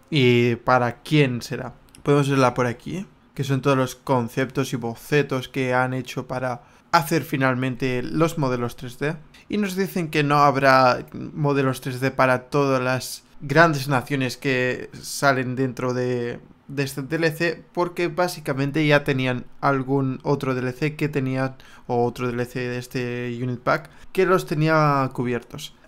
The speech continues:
Así que harán contenido relacionado en las áreas donde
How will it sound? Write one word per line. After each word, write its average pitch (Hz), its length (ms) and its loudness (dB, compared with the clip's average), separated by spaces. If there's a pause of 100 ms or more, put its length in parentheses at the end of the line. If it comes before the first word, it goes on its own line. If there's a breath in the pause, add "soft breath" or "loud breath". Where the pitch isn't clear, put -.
Así 170 540 -2
que 151 300 2 (400)
harán 131 800 4 (220)
contenido 139 560 2
relacionado 127 560 -2
en 123 100 -2
las 120 180 -4
áreas 123 500 0
donde 123 400 -2